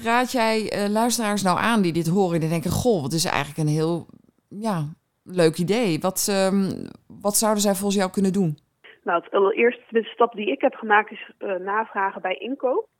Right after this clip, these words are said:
Speaker 2: Van, "Goh, eh, kunnen wij hier aankomen en wat zijn de kosten?" Zij maken dan ook een offerte. En dan met die offerte, die kun je dan ook indienen.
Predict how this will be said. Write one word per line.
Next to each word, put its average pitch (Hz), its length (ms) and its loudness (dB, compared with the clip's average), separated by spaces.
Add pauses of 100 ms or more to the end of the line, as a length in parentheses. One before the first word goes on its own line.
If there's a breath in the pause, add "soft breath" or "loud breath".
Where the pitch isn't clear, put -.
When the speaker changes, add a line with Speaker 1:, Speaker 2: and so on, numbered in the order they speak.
(400 soft breath)
Speaker 2:
Van, - 140 -8
"Goh, - 380 4
eh, 180 160 -10 (180)
kunnen 240 220 -2
wij 202 160 0
hier 196 180 -8
aankomen 196 640 -8
en 185 120 -12
wat 196 120 -12
zijn 190 200 -12
de 175 120 -16
kosten?" 320 460 -8 (100)
Zij 202 260 0
maken 190 260 2
dan 190 120 -6
ook 190 140 -8
een - 60 -20
offerte. - 520 -12 (560 soft breath)
En 190 80 -12
dan 180 80 -10
met 175 140 -10
die 214 180 -8
offerte, 233 380 -4
die 226 100 -12
kun 214 140 -2
je 214 60 2
dan 214 140 2
ook 208 160 -2
indienen. 247 600 -6